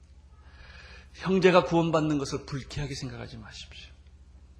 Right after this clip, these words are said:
질투의 감정을 갖지 마십시오. 이것이 커지면 남북 문제가 됩니다. 이것이 커지면 흑백 문제가 됩니다.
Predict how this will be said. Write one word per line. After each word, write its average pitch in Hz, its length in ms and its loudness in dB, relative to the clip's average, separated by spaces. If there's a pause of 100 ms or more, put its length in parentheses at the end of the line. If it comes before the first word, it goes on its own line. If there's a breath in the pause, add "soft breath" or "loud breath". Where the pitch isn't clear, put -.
(1040 loud breath)
질투의 185 460 4
감정을 170 480 0 (180)
갖지 - 320 -14
마십시오. - 480 -14 (960 loud breath)
이것이 170 640 0 (480)
커지면 147 560 -6
남북 120 460 -8
문제가 104 420 -8
됩니다. - 340 -18 (1160 loud breath)
이것이 170 400 0
커지면 175 460 -6
흑백 - 420 -4
문제가 127 360 -8
됩니다. - 280 -14